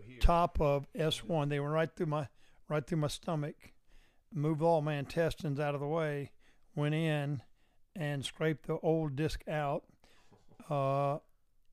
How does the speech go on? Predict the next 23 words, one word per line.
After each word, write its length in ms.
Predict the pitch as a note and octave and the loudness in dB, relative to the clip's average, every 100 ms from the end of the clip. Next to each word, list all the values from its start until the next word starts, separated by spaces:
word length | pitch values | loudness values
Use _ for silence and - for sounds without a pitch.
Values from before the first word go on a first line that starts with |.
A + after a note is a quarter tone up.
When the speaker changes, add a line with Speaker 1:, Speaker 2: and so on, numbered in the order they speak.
| - - | -20 -20
Speaker 1:
What 100 | D#3+ | -16
do 0 | |
you 40 | F3 | -14
mean 20 | |
scrape 440 | - - C#3+ C3+ C3 | -14 -16 -18 -18 -6
it 80 | |
out? 200 | B2+ - | -2 -2
Like, 140 | A#2 A2+ | -4 -2
what, 260 | C3+ - | -2 -2
what, 240 | A#2+ C3 - - A#2+ | 0 -2 -2 -10 -4
do 100 | A#2 | 4
you 140 | C#3 | 4
kn-, 100 | C#3+ - | 4 0
you 160 | B2+ C#3 | 0 4
weren't 140 | C3+ | 4
able, 460 | B2 A#2+ A2 C3+ C3 - C3 | 4 2 -2 -4 -4 -6 0
were 100 | C3+ | 2
you 120 | C3 | 2
able 120 | A2+ | 0
to 60 | A2 | -2
see 240 | - C3 | 0 2
it 80 | D3 | 2
afterwards? 640 | C#3 C3 F3 F3+ F3+ D#3+ | 2 -2 -2 0 -2 -8